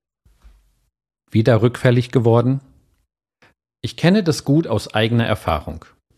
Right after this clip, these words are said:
Wir nehmen uns etwas vor und dann kommt etwas dazwischen und unsere guten Vorsätze sind wieder dahin. Meistens ist es der Alltag, der dazwischen kommt.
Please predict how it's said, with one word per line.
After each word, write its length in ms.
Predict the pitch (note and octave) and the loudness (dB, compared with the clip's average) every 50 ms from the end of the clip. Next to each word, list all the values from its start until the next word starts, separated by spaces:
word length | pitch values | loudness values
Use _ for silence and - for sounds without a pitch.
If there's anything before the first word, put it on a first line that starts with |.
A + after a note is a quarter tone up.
| _ _ - | _ _ -10
Wir 100 | F2+ E2+ | -6 -2
nehmen 240 | F2+ G#2 B2+ D3 D#3 | 0 2 4 4 2
uns 120 | D3+ - | 2 0
etwas 360 | - B2+ - - C3 B2 - | -2 -6 -2 -2 -2 -2 -2
vor 440 | - - C#3+ D3 D#3+ E3 F3 F3 _ - | -2 0 2 2 2 2 0 -4 _ -6
und 220 | A2 A2 G#2+ - | -4 -4 -2 -2
dann 200 | C3+ C#3+ D#3 D#3+ | -2 -2 -2 -4
kommt 300 | - - C#3+ C3 C3 - | -2 -2 0 0 0 -2
etwas 300 | G2 - - G#2+ G2 - | -6 -6 -2 -4 -4 -2
dazwischen 600 | - A#2+ - - - - D3+ - - F#3 F#3 F#3+ | -2 -6 -6 -4 -2 -2 -2 -2 -2 -4 -4 -4
und 240 | - - A2+ B2 - | -4 -4 -6 -4 -2
unsere 340 | - C#3 D#3+ D3+ D3+ D3 C#3 | 0 -2 -2 -2 -4 -8 -8
guten 320 | B2 - E3+ G3 F3+ F#3 | -6 -6 -6 -4 -4 -4
Vorsätze 640 | - - - C#3 C#3 B2 C3 C#3 B2 - - - A2+ A2 | -4 -2 0 0 0 0 -2 -4 -4 -6 -8 -12 -12 -8
sind 360 | - - G#2 G#2 G#2 - - | -4 -2 -2 -2 -2 -2 -4
wieder 220 | G2+ F#2 G2 G2 | -4 -4 -4 -2
dahin. 340 | - G#2+ F#2+ D#2+ F#2 D2+ - - _ _ _ _ _ _ _ _ _ _ _ _ _ _ _ _ - - - - - - _ _ _ - | -2 -2 -2 -2 -4 -6 -8 -12 _ _ _ _ _ _ _ _ _ _ _ _ _ _ _ _ -20 -20 -20 -20 -20 -20 _ _ _ -8
Meistens 640 | - E2+ E2+ F#2 A#2 - - - E3 F3 F3+ - - | -4 -2 0 0 -2 -2 -2 -2 0 0 0 -2 -8
ist 240 | - _ - B2 B2+ | -10 _ -4 -4 -4
es 140 | C#3 - - | -4 -8 -6
der 200 | - E3 - - | -8 -8 -6 -4
Alltag, 560 | G#2 G2+ G2 - - E2+ D2+ - - - _ _ - | -4 -4 -4 -6 -8 -10 -10 -10 -14 -20 _ _ -8
der 80 | G2+ F2 | -6 -6
dazwischen 480 | F#2 F2 - - - F2+ - - E2+ | -6 -6 -8 -8 -12 -10 -10 -10 -12
kommt. 340 | - - - E2 E2 - - | -12 -12 -14 -14 -14 -18 -20